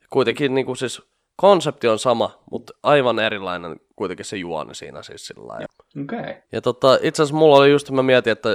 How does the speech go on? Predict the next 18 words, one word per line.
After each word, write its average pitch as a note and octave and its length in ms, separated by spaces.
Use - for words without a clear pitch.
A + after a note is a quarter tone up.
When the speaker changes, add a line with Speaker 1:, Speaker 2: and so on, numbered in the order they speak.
Speaker 1:
jos G#2+ 280
se, A2 160
sitä A#2 200
Yesterdaytä, A2 800
kun G2 160
sitä - 200
suosittelee, G2+ 640
niin E2+ 220
mä F#2 100
voisin G#2 240
sillä G#2+ 240
just G#2 300
kans F2+ 240
tämmöseksi F#2+ 440
niinku F#2 180
katselupariksi G2 1000
suositella F2+ 460
sitä - 260